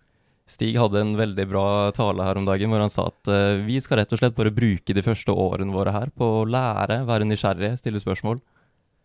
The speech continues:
Og det har jo gått opp for meg nå at jeg skal jo ikke, jeg er jo ikke her for å vise frem at jeg skal endre organisasjonen eller noe. Jeg skal jo lære, lære om organisasjonen før jeg får lov til å bidra.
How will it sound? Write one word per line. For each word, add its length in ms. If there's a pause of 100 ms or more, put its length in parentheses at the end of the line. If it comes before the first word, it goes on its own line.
(460)
Og 400
det 300
har 200
jo 160
gått 200
opp 120
for 80
meg 120
nå 180
at 140
jeg 200
skal 160
jo 60
ikke, 180
jeg 60
er 100
jo 40
ikke 120
her 80
for 180
å 220 (160)
vise 480
frem 340 (920)
at 100
jeg 120
skal 200
endre 320
organisasjonen 560
eller 140
noe. 180
Jeg 80
skal 160
jo 180 (540)
lære, 380 (320)
lære 220
om 80 (200)
organisasjonen 600
før 180
jeg 160
får 160 (180)
lov 140
til 160
å 40 (480)
bidra. 320